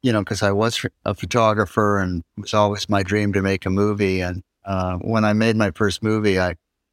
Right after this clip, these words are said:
realized I liked theater better for that very reason. You know,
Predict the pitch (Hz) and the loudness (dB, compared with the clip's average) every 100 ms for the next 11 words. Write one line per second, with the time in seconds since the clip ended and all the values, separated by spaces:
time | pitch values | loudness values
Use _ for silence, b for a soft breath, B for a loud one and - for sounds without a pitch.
0 | _ - 110 104 98 92 104 101 101 - | _ 0 2 2 0 0 2 2 0 -2
1 | - 107 101 90 98 101 92 - 98 95 | -4 -2 0 0 0 0 0 0 0 0
2 | 80 104 104 95 101 110 92 90 80 - | 0 0 0 0 0 -2 -2 -4 -6 -12
3 | _ _ _ _ 123 104 | _ _ _ _ -2 -2